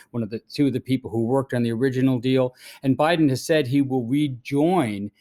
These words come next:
the Iran deal on day one. There's a caveat in that, though. As long as Iran returns to compliance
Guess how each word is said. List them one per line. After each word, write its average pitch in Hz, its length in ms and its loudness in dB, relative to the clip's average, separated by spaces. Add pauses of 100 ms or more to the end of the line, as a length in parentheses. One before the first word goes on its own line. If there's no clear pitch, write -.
(160)
the 120 140 -8
Iran 117 480 -4
deal 117 420 -6
on 123 160 -6
day 131 220 -2
one. 143 320 0
There's 139 160 -2
a 139 80 -6
caveat 165 800 -2
in 110 100 -8
that, 107 300 -6
though. 98 260 -10 (320)
As 139 220 -4
long 170 480 0
as 151 180 0
Iran 139 540 2
returns 139 480 -4
to - 80 -18
compliance 123 1000 -6